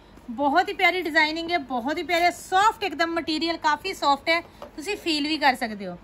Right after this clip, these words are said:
ਮੈਂ ਤੁਹਾਨੂੰ ਹੁਣ ਇਹਦੇ color ਦਿਖਾ ਦਿੰਦੀ ਹਾਂ। color ਇਹਦੇ ਬਹੁਤ ਪਿਆਰੇ ਪਿਆਰੇ ਨੇ।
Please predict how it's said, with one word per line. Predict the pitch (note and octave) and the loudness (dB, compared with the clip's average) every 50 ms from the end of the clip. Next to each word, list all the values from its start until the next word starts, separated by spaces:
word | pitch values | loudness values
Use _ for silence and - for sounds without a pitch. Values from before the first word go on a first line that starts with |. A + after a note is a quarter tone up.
| - - - - - - - C#4 | -20 -20 -20 -20 -20 -16 -6 -4
ਮੈਂ | D#4 D#4 | 0 2
ਤੁਹਾਨੂੰ | F#4 F4+ F4+ F4 F4 | 2 2 2 2 -2
ਹੁਣ | D4+ E4 F4 E4 | -4 -4 -4 -4
ਇਹਦੇ | E4 C#4+ D#4 C4+ F4+ F4+ | -4 -4 -4 -2 -4 -4
color | - - D4+ C#4 C#4+ D#4 E4+ | 2 4 4 6 6 4 2
ਦਿਖਾ | E4 F4 F4 - E4+ C#4+ | 2 -2 2 4 6 6
ਦਿੰਦੀ | B3 D4 D#4 E4 E4+ F4 F4 | 6 4 -2 -4 -4 -4 -2
ਹਾਂ। | E4+ F4 F4+ E4+ - - - - - - - - | -2 -2 -2 -4 -8 -16 -20 -20 -20 -20 -10 -2
color | - D4+ D4+ D#4+ E4+ F4 | 0 2 4 6 6 6
ਇਹਦੇ | F4 E4+ F4+ E4+ | 6 4 2 0
ਬਹੁਤ | B3+ C4 C#4+ B3 C4 D#4 D#4 | 2 0 0 2 0 -2 -2
ਪਿਆਰੇ | D4 F#4 E4+ D#4+ D#4 D#4+ | 0 2 4 4 4 4
ਪਿਆਰੇ | D#4+ F4 E4+ E4 E4+ E4+ | 2 2 2 2 0 0
ਨੇ। | E4+ F4 F4 E4+ | -2 -4 -6 -8